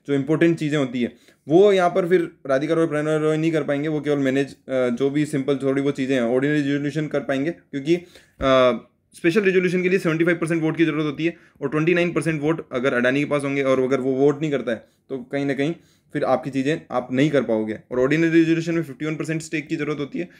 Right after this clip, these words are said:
तो you can do this easily। अब क्या चीज़ निकल के आती है कि अब क्या हो सकता है और एक इन्वेस्टर के लिए किस तरह से सोचना है। तो, अ, as a rumors of Adani buying एनडीटीवी, अ, रॉय is always dismissed। तो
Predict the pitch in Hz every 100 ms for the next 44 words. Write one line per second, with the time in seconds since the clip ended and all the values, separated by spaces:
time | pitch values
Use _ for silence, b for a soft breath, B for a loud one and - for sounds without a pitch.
0 | b 139 139 139 143 160 - 135 135 131
1 | 151 - _ _ _ _ - 151 127 113
2 | 107 _ b b b _ _ _ _ _
3 | _ 143 151 190 175 170 165 160 156 151
4 | 151 170 175 170 160 202 170 147 147 135
5 | 113 - 139 135 160 170 165 143 151 151
6 | 165 170 170 156 147 147 147 147 127 113
7 | 117 - b b b b 175 196 - -
8 | _ _ - 147 135 123 _ - 170 185
9 | 208 165 165 202 202 190 160 156 170 127
10 | - 143 147 156 147 147 147 135 113 -
11 | _ - 135 127 123 123 123 151 160 160
12 | 147 160 170 - 156 139 - 151 113 104
13 | b b -